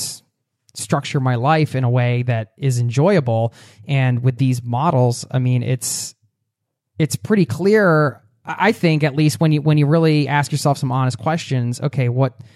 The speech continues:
what, which approach would you enjoy the most?" Like, I mean, I, in hindsight now, I can see it's the group hug approach, but I probably could have told you that in the beginning too, because I like to wear many hats throughout the day, <laughs> you know? <laughs>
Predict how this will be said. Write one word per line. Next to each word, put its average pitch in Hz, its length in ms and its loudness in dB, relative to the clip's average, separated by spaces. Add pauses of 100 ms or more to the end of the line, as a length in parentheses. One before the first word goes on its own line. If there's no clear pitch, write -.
(280)
what, 135 180 0 (180)
which 143 260 -2
approach 143 420 0
would 131 120 0
you 123 160 2
enjoy 117 600 0
the 117 100 -4
most?" 123 580 0
Like, 117 260 -4
I 127 80 -2
mean, 123 220 -2
I, 123 120 -6
in 151 140 -2
hindsight 143 460 0
now, 123 120 -2
I 123 60 0
can 123 140 -2
see 131 100 -4
it's 123 140 -6
the 123 80 -6
group 127 200 -4
hug 135 220 -2
approach, 120 340 -2
but 131 120 -4
I 123 80 -4
probably 147 440 -2
could 127 140 -4
have 120 100 -6
told 131 280 2
you 120 80 2
that 117 320 -6 (640)
in 135 100 0
the 120 80 -2
beginning 120 500 -2
too, 127 420 2
because 123 280 -2
I 127 80 2
like 127 200 0
to 123 60 0
wear 123 140 2
many 117 200 -2
hats 123 500 -10
throughout 110 340 -6
the 113 80 -8
day, 113 380 -12
<laughs> - 40 -20 (180)
you 180 200 2
know? 160 200 4
<laughs> - 240 2